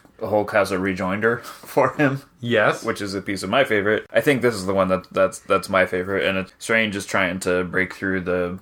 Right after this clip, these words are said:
Speaker 1: barrier that's holding Namor, and Hulk's
Speaker 2: Mm-hmm.
Speaker 1: totally unimpressed.
Speaker 2: Right, and, and in a lot of ways, I think this could work for the barriers that society has constructed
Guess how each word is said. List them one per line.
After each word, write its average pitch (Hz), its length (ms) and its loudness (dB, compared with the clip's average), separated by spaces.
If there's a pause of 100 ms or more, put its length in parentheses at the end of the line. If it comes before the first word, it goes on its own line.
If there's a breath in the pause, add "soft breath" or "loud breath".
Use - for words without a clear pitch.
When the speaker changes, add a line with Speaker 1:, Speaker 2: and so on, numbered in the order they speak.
Speaker 1:
barrier 92 420 0
that's 90 220 -4
holding 92 280 -4
Namor, 87 400 -4
and 90 80 -6
Hulk's 87 320 -8
Speaker 2:
Mm-hmm. 117 240 -4
Speaker 1:
totally 92 400 0
unimpressed. 92 640 0 (140)
Speaker 2:
Right, 123 340 0
and, 147 140 0
and 170 360 -2 (360)
in 202 120 2
a 196 60 4
lot 220 240 2
of 185 80 2
ways, 151 240 0
I 123 80 -2
think 131 300 -6
this - 160 -4
could 107 260 -4
work 113 360 2
for 107 440 0 (460)
the 127 180 -2
barriers 139 640 4
that 107 180 -4
society 123 760 -2
has 113 140 -4
constructed 110 880 -2